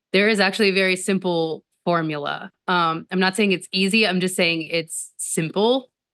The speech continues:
And what I've learned is that by understanding, like, knowing that when you face your fear, that there is going to be a payoff that is ten times greater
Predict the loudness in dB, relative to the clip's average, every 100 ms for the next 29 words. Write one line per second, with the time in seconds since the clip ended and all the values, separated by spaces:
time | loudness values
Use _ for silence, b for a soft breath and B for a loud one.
0 | _ _ _ _ -2 0 -2 -8 b b
1 | b 0 2 2 0 -2 0 0 0 -2
2 | -4 0 0 -2 -6 _ 0 2 0 -2
3 | 0 -2 -2 _ _ _ _ _ _ 0
4 | 2 2 0 -2 -12 -14 -2 0 0 -2
5 | -8 -10 -4 -4 2 4 6 4 4 2
6 | 0 -2 -2 -2 0 2 2 2 0 2
7 | 2 0 -6 _ _ _ 0 0 2 -2
8 | -6 -6 -4 -4 -4 -4 -2 0 2 2
9 | 0 0 2 2 0 0 2 2 0 0
10 | -2 0 0 0 -2 -2 2 4 2 2
11 | 0 0 -2 -6 -8 -2 0 0 -2 -2
12 | 0 0 -4 -8 -2 0 2 2 2